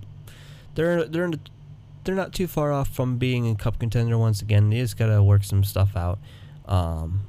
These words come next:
mainly in the D-core, uh, to say the least. But, um, yeah, hopefully, you know,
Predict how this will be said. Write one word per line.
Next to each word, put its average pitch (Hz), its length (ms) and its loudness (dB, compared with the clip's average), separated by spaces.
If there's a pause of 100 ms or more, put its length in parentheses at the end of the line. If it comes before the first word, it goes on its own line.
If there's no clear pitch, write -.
mainly 120 340 2
in 107 120 6
the 92 60 6
D-core, 90 640 2 (1120)
uh, 82 360 -6
to 92 60 0
say 98 220 2
the 87 80 -2
least. 87 400 -8
But, 95 200 -8 (460)
um, 85 500 -6 (1160)
yeah, 90 260 -4 (140)
hopefully, 113 580 -2 (640)
you 110 100 -2
know, 101 320 2